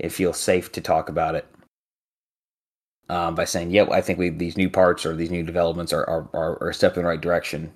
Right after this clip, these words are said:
In nascar, it, it isn't going to actively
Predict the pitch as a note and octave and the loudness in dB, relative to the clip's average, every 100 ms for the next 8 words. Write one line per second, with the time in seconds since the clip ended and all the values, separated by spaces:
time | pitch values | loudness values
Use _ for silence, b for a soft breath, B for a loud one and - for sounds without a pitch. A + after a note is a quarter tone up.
0 | - F2+ F2 E2+ - D#2+ D#2+ - - _ | -8 -4 -2 -2 0 -2 -2 -8 -20 _
1 | _ _ _ _ _ _ _ _ _ _ | _ _ _ _ _ _ _ _ _ _
2 | - F#2 - E2+ F2 E2+ F2 E2+ E2 - | -6 -4 -4 -4 -2 -4 -2 -4 0 2
3 | F2 E2+ D#2 E2 D2 | 2 0 -6 -4 -6